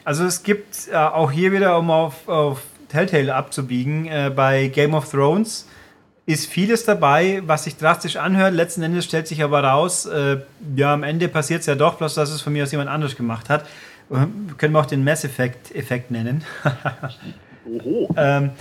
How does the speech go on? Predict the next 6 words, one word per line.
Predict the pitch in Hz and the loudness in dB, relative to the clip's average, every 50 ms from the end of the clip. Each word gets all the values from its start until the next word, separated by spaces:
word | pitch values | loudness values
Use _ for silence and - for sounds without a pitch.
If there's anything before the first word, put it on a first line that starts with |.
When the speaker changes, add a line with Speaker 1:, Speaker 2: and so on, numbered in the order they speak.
| - - - - - - _ - | -18 -20 -20 -20 -20 -20 _ -2
Speaker 1:
und | - 156 165 156 | 0 0 2 4
dann | 175 165 165 180 | 4 4 4 4
andere | - 156 165 190 185 190 190 | 2 0 2 2 2 2 2
gibt's | 175 170 190 196 - - | 2 0 0 -2 0 4
halt | 175 170 165 165 160 - | 6 8 8 6 6 4
bei | - 147 147 147 147 147 147 160 160 160 | 6 8 8 8 8 6 4 2 0 -6